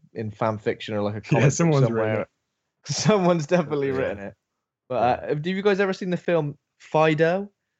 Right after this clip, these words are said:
Speaker 1: Uh, which is about, it's years ago I saw it, but it's basically about a domesticated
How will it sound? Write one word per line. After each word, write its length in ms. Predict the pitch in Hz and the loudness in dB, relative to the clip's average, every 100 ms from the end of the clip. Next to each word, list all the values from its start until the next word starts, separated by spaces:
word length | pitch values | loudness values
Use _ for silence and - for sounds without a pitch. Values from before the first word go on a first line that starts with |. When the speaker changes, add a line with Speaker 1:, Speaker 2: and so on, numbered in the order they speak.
| _ _ _ 127 | _ _ _ -2
Speaker 1:
Uh, 340 | 123 123 123 - _ _ _ _ _ - | 2 2 2 -4 _ _ _ _ _ -14
which 140 | 139 | -10
is 80 | 131 | -6
about, 340 | 127 135 127 107 - _ - - - _ 107 113 | -2 0 0 -2 -8 _ -20 -20 -20 _ -20 -14
it's 160 | 113 | -8
years 240 | 135 156 120 | 2 2 2
ago 180 | 117 | 2
I 40 | 113 | 0
saw 260 | - 131 | 0 -2
it, 100 | 107 | 0
but 160 | 98 98 | 0 -2
it's 120 | 110 | -4
basically 320 | - 131 - 113 | -4 -6 -2 -2
about 240 | 113 101 | 2 0
a 20 | |
domesticated 1000 | 104 117 117 - - 113 - 110 87 98 | 0 -4 -4 -6 -16 -12 -6 -4 -4 -8